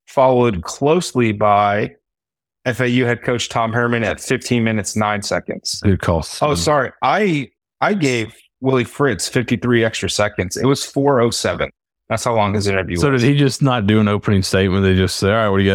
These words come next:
Speaker 2: got? You guys got questions?" Pulled a Mike Leach?
Speaker 1: Yeah, it, it, it, the first thing was a, the question.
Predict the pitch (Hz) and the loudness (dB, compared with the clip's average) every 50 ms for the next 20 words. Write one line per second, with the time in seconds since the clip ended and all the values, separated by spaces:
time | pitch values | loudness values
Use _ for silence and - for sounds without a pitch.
0 | 98 73 80 76 101 101 101 98 98 95 92 85 - 104 101 95 - - 113 110 | 0 -2 -2 -2 0 2 2 2 2 0 0 0 0 0 0 0 0 0 0 0
1 | 90 - - - - _ _ _ _ _ _ _ _ _ _ - 107 98 95 95 | 0 -2 -8 -10 -12 _ _ _ _ _ _ _ _ _ _ 0 2 4 4 2
2 | 95 90 90 95 101 107 - - - - - _ _ _ _ _ _ _ _ _ | 2 2 2 2 2 0 -2 -6 -10 -12 -14 _ _ _ _ _ _ _ _ _
3 | _ _ - 165 143 123 117 117 113 113 95 131 123 113 110 101 - 127 123 117 | _ _ 0 2 2 4 4 2 0 0 0 0 2 2 2 2 2 2 2 0
4 | 117 107 - 117 113 123 110 - - 131 123 113 - - 117 110 104 104 104 95 | 0 -2 -4 -4 -2 -2 -2 -2 -2 -2 -2 0 -2 -2 0 2 2 2 0 0
5 | - 104 85 - - 113 101 - - 101 92 87 - - 90 90 95 104 | 0 -2 -2 -2 -4 -4 -4 -2 -2 -2 -2 -2 -2 0 0 -2 -2 -4